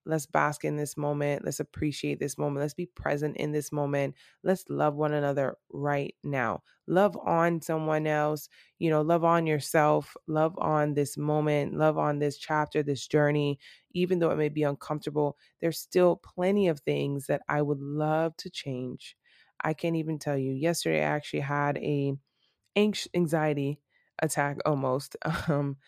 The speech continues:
because the backyard in which I'm describing or talking to you guys about, you know, we had a hiccup with the pool and it drained, and we're trying to, to just navigate how to, to make that more functioning. But the backyard did not come completely together.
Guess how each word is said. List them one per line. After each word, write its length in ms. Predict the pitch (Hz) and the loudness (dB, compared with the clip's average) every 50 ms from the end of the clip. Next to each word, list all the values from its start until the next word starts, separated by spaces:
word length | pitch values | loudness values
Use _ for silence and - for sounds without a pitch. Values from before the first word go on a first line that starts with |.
| - - _ _ - | -20 -20 _ _ 2
because 580 | - 185 180 - 170 160 151 147 147 143 139 - - | 2 2 2 2 2 4 4 4 4 2 -2 -4 0
the 120 | - 160 | 0 2
backyard 680 | - - 156 151 147 - - 175 214 320 320 175 156 | 4 2 2 2 0 0 0 2 2 4 4 2 2
in 180 | 156 - 160 151 | 0 0 0 2
which 200 | 151 147 147 - | 0 0 0 -2
I'm 260 | 143 143 139 143 139 | -4 -2 -2 -4 -6
describing 720 | 135 - 143 - - 196 202 196 165 147 143 143 151 165 - - | -6 -6 -8 -4 0 2 4 4 4 2 0 -2 -2 -4 -4 -2
or 260 | - 147 143 139 139 | 0 2 2 2 0
talking 400 | 135 - 160 165 196 - 196 160 | 0 -2 -2 -2 0 0 0 0
to 100 | 135 147 | 0 0
you 60 | 143 | 2
guys 180 | 147 139 139 135 | 2 2 2 0
about, 300 | 139 139 139 139 143 - _ - - - _ _ _ _ | 0 0 0 0 -2 -4 _ -20 -20 -20 _ _ _ _
you 100 | - 175 | 2 4
know, 140 | 156 151 151 | 4 4 4
we 120 | 151 160 | 2 0
had 220 | 147 143 151 151 147 | -2 -4 -4 -4 -4
a 40 | 139 | -4
hiccup 400 | 139 - 160 - 165 156 - - | -6 -6 -6 -2 -2 -4 -2 -4
with 140 | 170 - | -6 -6
the 80 | - - | -8 -16
pool 680 | _ - - 262 247 240 226 220 214 208 202 196 190 175 | _ -2 2 4 4 6 6 6 6 6 6 6 6 4
and 140 | 156 147 143 | 4 2 0
it 120 | 139 143 | -2 -4
drained, 800 | - 175 185 196 202 196 190 185 175 175 175 175 175 170 160 147 | -2 -2 0 2 2 2 2 2 2 0 0 0 0 -2 -2 -2
and 200 | 143 135 135 135 _ - - - _ - | -2 -2 -2 -4 _ -18 -20 -16 _ 2
we're 140 | 170 175 165 | 2 2 2
trying 260 | - - 156 156 151 | 4 2 0 2 2
to, 100 | 147 139 | 0 -2
to 220 | - - 151 139 | -2 -2 -4 -4
just 360 | 143 - 143 139 139 - - | -2 -4 -6 -6 -6 -8 -6
navigate 560 | - 160 160 151 147 147 156 156 147 - - - | -2 0 2 2 2 2 0 0 -2 -4 -4 -4
how 280 | 156 151 147 147 147 | -4 -2 0 2 2
to, 240 | 147 147 143 143 139 | 4 4 2 2 0
to 140 | - - 151 | -2 -2 -4
make 260 | 151 147 147 139 - | -2 -2 -2 -2 0
that 260 | - 147 135 135 - - | 0 0 0 0 -2 -2
more 220 | 147 147 147 143 | -2 -2 -2 -2
functioning. 520 | - - 214 233 226 - 196 175 165 160 | 0 0 0 0 0 0 -2 -2 -2 0
But 200 | 143 160 151 - - - - - - _ _ - | 0 0 0 0 -4 -12 -20 -20 -20 _ _ 0
the 80 | 165 | 0
backyard 420 | 165 170 165 165 - - 170 165 156 | 2 2 0 0 2 2 2 4 4
did 120 | 160 156 | 2 0
not 380 | 160 160 156 156 156 - - - | 0 2 2 0 0 -2 -6 -10
come 440 | - - 185 175 175 170 170 156 - | -4 0 2 2 2 2 0 -4 -6
completely 840 | - - 185 180 165 _ - 220 214 214 226 240 254 247 - 240 233 | -6 -4 -4 -4 -4 _ -6 -4 0 2 2 2 2 2 0 0 0
together. 400 | 214 233 226 240 240 254 254 | 2 4 4 4 4 4 2